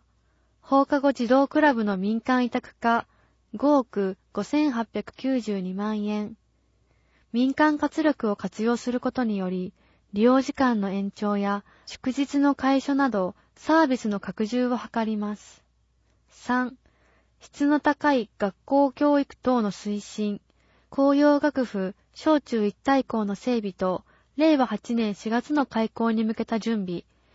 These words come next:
五十二億千三十七万円。紅葉学府、小中一体校、開校後の児童生徒の通学支援を行うためのスクールバス運行整備や、開校に向けた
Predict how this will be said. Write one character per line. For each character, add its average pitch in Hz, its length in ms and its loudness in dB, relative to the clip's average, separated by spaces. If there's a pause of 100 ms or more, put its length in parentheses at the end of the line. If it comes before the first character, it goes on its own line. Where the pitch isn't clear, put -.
(380)
五 214 120 -2
十 254 200 0
二 247 200 2
億 202 360 -4 (120)
千 277 280 0
三 269 300 2
十 190 180 -2
七 185 260 -4
万 208 320 -4
円。 190 220 -6 (640)
紅 285 280 4
葉 294 220 6
学 277 180 -2
府、 - 300 -6 (160)
小 330 260 4
中 226 280 -2
一 202 80 -4 (120)
体 254 200 2
校、 185 300 -2 (280)
開 262 240 0
校 285 240 4
後 269 140 4
の 196 260 -2 (400)
児 220 140 -8
童 277 200 6
生 302 240 4
徒 220 160 -2
の 185 240 -4 (240)
通 269 240 -2
学 294 240 0
支 311 160 -2
援 285 180 4
を 214 100 2
行 214 120 -4
う 214 220 -2
た 220 120 -2
め 220 120 -2
の 196 100 -4
ス - 140 -16
ク 254 120 -4
ー 262 100 2
ル 269 100 0
バ 285 120 2
ス 226 140 -4
運 233 220 -2
行 277 220 2
整 277 260 0
備 208 140 -4
や、 190 220 -4 (340)
開 269 220 2
校 302 240 2
に 294 140 4
向 302 140 0
け 269 120 0
た 196 260 -2